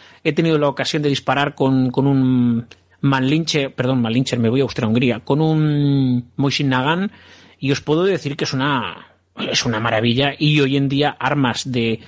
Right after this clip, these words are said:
con más de setenta años en sus espaldas siguen siendo perfectamente eficaces. Y nada, Vasily Saichev, solamente deciros que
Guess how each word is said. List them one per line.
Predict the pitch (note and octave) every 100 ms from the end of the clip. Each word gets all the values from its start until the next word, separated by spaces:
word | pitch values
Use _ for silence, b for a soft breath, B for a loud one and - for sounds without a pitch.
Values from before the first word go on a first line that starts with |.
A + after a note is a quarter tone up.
| B B _
con | B2+ A#2+
más | C#3+
de | D#3
setenta | - B2+ D3 C#3+ D#3
años | D3 D3
en | D3
sus | D3+ E3
espaldas | - C3+ C3 D#3
siguen | C#3 C3
siendo | - A#2 B2+
perfectamente | C3+ - A2+ A2 G#2 G#2+ C3+ B2+ A#2 G#2 - -
eficaces. | - A#2 - C#3+ G3 - -
Y | -
nada, | C3 G#3+ - B B B -
Vasily | C3 C#3+ F3+ F3
Saichev, | E3 G3 G#3+ - D4+
solamente | - F#3 E3+ E3 F#3+ G3+
deciros | F#3 B3 A#3+ -
que | - D3 C#3 C3+ B2+